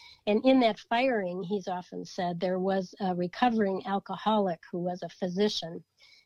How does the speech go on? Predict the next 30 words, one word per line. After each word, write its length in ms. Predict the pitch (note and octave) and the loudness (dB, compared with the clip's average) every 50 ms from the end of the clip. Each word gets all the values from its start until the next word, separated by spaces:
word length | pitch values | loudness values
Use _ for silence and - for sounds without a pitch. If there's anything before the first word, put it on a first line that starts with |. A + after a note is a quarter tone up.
| _ - | _ -4
And 160 | G3+ G3 G#3 | 0 2 4
he 100 | G#3 G#3+ | 4 4
came 280 | G3+ - - G3+ G3 G3 | 2 2 -2 -2 0 2
over 280 | G#3+ A#3+ B3+ A#3+ A#3 G#3+ | 4 2 2 2 0 -2
to 140 | - - G3+ | -2 -4 -8
Mark 420 | G3 G3 F#3+ F#3+ F#3+ F#3+ F#3+ F3+ - - - | -6 -6 -6 -6 -6 -8 -8 -10 -14 -14 -12
and 240 | F#3+ F#3 F#3 F#3 | -10 -8 -8 -8
said 320 | F3 - - G#3+ G3+ G#3 F#3 | -10 -8 -6 -4 -4 -4 -6
to 120 | - G3+ G3 | -6 -10 -10
him, 460 | E3+ - G3 F#3 F#3 F3+ F#3 F#3 F3 _ _ - _ _ _ _ _ - | -8 -6 -6 -4 -4 -4 -6 -6 -8 _ _ -20 _ _ _ _ _ -10
you 160 | - G#3+ G#3 | -2 -2 0
know, 160 | G3 F#3+ F#3 | 0 0 -2
"Mark, 340 | F#3+ F#3+ G3 G3+ G3+ G3+ F#3+ - - - | -2 -2 -2 0 -2 -2 -4 -6 -8 -4
I, 380 | F#3+ F#3+ G3 G3+ G3+ G3 G#3 _ _ - | -2 0 0 0 0 0 -2 _ _ -4
I 120 | - F#3+ G3 | -2 -2 0
believe 580 | F3+ G3+ G3 F#3+ A3 A3 A3 A3 A3+ G#3+ G3 - - | 0 0 2 4 6 6 6 6 4 2 0 -2 -4
your 480 | - G3+ G#3 G3+ G3 G3 G3 F#3+ F#3 - _ - | 2 4 4 6 6 4 4 2 0 -2 _ 0
issues 600 | A3 A3+ B3 - - A#3+ A3 G#3+ G#3 F#3+ F3 - | 2 2 2 2 0 2 4 6 4 4 2 -2
with 220 | - F#3 F#3 F3 | -4 -4 -4 -4
sexual 640 | - - - - G#3+ A3 - - - G#3 G3 F#3+ F#3+ - | -8 -12 -4 -4 -4 -2 -4 -4 -4 -2 -2 -2 -2 -4
acting 400 | F#3+ F3+ F#3 _ - G3+ F#3 F#3+ | -8 -10 -10 _ -6 -6 -6 -6
out 200 | G3 F#3+ F#3+ F#3 | -6 -6 -6 -4
are 100 | F#3 F#3 | -4 -2
not 320 | F#3 F#3+ G3+ G3+ G#3 G#3 _ - | -2 -2 -2 -2 -4 -6 _ -4
that 200 | F#3+ F3+ F3 - | -6 -6 -4 -4
different 400 | - G3+ F#3+ - - F#3 F3 - | -6 -6 -4 -2 -4 -6 -4 -4
with 180 | F#3 F3+ F3+ - | -6 -6 -4 -2
mine 500 | G#3 G3 G3 G3 G3 F#3+ F#3 F3+ F3 F3 - _ _ _ _ _ _ - | -2 0 0 0 0 0 -2 -2 -2 -4 -8 _ _ _ _ _ _ -4
with 180 | F#3 F#3 F3+ - A#3 A#3 | -2 -2 -2 -2 -2 0
alcohol. 760 | F#3+ G3 G3 F#3 - F#3 F3 E3+ E3 F3+ F3 E3 E3+ E3+ | 2 2 2 0 -2 -4 -4 -4 -2 -2 -2 -2 -2 -4